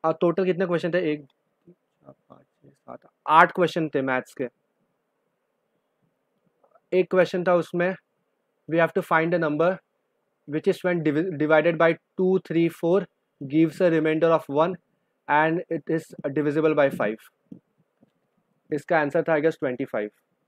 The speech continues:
अ, सॉरी, हाँ, ट्वेंटी फ़ाइव ही था। So this was one of the question। अ, the next, अ,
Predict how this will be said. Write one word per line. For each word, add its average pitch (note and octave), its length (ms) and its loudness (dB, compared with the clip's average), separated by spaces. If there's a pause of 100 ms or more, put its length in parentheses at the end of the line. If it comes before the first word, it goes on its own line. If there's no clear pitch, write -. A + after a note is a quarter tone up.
(140)
अ, F#3 60 2
सॉरी, E3 220 0
हाँ, C#3 120 0
ट्वेंटी C#3 220 -4
फ़ाइव C3+ 160 -2
ही B2 60 -8
था। G#2+ 120 -12 (2250)
So D3+ 220 -8
this D3 160 -6
was D3+ 120 -6
one D3+ 180 -4
of D#3 40 -8
the D3+ 120 -6
question। E3 440 -6 (3500)
अ, C#3+ 480 0
the D#3+ 240 -6 (1000)
next, F3 400 0 (140)
अ, E3 260 2